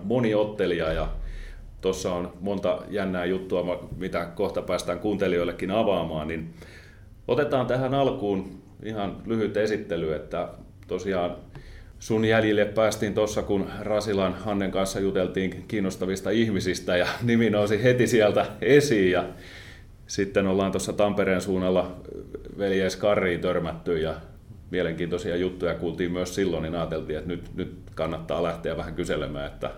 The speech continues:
löytyisikö podcastiin innokkuutta. Ja, ja tosiaan, niin jos kerrot vähän ihan tästä nykyisestäkin hommasta, eli sä oot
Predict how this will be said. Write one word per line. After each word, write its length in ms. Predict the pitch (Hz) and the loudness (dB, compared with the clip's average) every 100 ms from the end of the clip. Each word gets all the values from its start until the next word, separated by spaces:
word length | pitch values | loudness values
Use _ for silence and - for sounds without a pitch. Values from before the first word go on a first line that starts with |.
| - | 0
löytyisikö 420 | 107 98 101 - | 2 2 0 -2
podcastiin 640 | 98 98 - 80 - 78 | 0 0 0 -6 -4 -4
innokkuutta. 600 | 82 78 - - 65 - 57 | -2 -4 -6 -8 -8 -8 -8
Ja, 140 | 58 - - - - - - - - - - - - | -8 -12 -16 -16 -16 -16 -16 -16 -16 -16 -16 -16 0
ja 420 | 95 92 90 - - | 4 6 4 0 4
tosiaan, 420 | 147 160 143 120 | 4 8 8 8
niin 240 | 120 117 - - - - - - - - - - | 6 4 0 -10 -10 -10 -12 -14 -16 -16 -10 0
jos 240 | 139 143 - - | 0 0 -12 4
kerrot 340 | 175 160 131 | 6 6 4
vähän 400 | 147 156 135 - - - | 4 4 4 2 -6 -2
ihan 400 | 139 127 113 - - - - - - - - - - 113 | 0 0 -2 -6 -12 -12 -14 -14 -18 -18 -18 -18 -4 -2
tästä 460 | 110 - 107 - - - - - - - - - - - - - | 0 2 0 0 -8 -14 -16 -16 -18 -18 -18 -18 -18 -18 -18 -12
nykyisestäkin 840 | - 127 127 120 107 113 117 107 92 | -2 2 2 2 0 -2 0 -2 0
hommasta, 520 | 120 123 113 98 107 92 | 2 4 4 2 2 2
eli 160 | 92 98 | 0 -2
sä 140 | 98 | -2
oot 220 | 98 95 | -2 -2